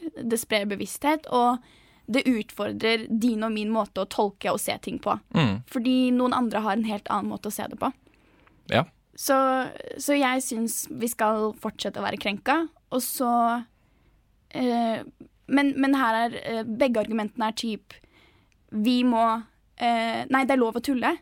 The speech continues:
Speaker 1: med alt,
Speaker 2: Mm.
Speaker 1: eh, men det er også lov til å reagere på alt.
Speaker 2: Ja. Ja, der er jeg enig. Og det er det jeg mener nå, at, at jeg blir ikke nødvendigvis sint hvis noen blir krenka, for jeg tenker at det ikke er s-, nødvendigvis noe du kan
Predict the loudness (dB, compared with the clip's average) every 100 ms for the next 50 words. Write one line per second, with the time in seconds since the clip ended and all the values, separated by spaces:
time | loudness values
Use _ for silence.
0 | -6 0 0 0 -6 0 2 2 -2 _
1 | _ _ _ 0 2 4 2 0 -4 -4
2 | -2 -2 -2 0 -4 -6 -10 _ -4 -2
3 | -2 -8 -20 _ 0 0 0 _ _ 0
4 | 2 2 2 2 2 -2 -6 _ -20 -20
5 | _ -2 2 4 6 6 4 4 4 4
6 | 2 -4 -2 0 0 -2 2 4 2 2
7 | 2 4 4 2 0 0 0 0 -2 2
8 | 2 2 0 -2 -2 0 0 2 2 2
9 | 2 2 2 0 0 0 2 0 0 2
10 | 2 2 2 0 -2 -2 -4 -4 0 2
11 | 2